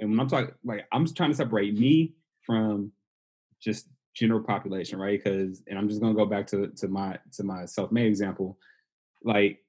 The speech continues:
people were like, "Nah, like, you know, we shouldn't even sacrifice it. Like, the story ain't gonna be told right." And again, for me,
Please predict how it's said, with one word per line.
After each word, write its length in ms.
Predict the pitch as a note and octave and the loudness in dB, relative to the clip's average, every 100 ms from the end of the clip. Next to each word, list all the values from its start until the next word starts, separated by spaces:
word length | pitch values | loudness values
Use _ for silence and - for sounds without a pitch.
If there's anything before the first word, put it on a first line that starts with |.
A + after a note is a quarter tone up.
| _ _ _ - | _ _ _ 2
people 360 | F3 E3+ E3 | 4 8 8
were 520 | D3 C3 B2 A#2+ A2+ - | 10 12 10 10 6 4
like, 340 | G#2 G2+ F#2+ | 4 4 4
"Nah, 260 | A2 C3 A2 | 4 6 6
like, 320 | G2+ G2 G2 - | 6 4 0 0
you 160 | A#2 | 2
know, 100 | G#2 | 6
we 100 | A2 | 6
shouldn't 220 | - B2+ | 8 8
even 120 | A2 G2+ | 8 6
sacrifice 640 | D3+ C#3+ C#3 C#3 C3+ C3 | 0 2 2 4 4 6
it. 140 | C3 | 6
Like, 240 | G#2+ F#2+ - | 4 2 -2
the 60 | |
story 240 | - D3 C3+ | 4 6 8
ain't 80 | A#2+ | 8
gonna 80 | |
be 80 | A2+ | 6
told 280 | G#2+ G#2 G2+ | 2 0 2
right." 360 | C3 C#3+ C3 - | 4 4 4 2
And 280 | B2 A#2 - _ - | 2 2 0 _ 0
again, 360 | C3 C#3+ A#2+ | 4 6 6
for 180 | C3 C#3+ | 6 8
me, 420 | B2+ E3 G3+ F#3+ | 10 8 6 2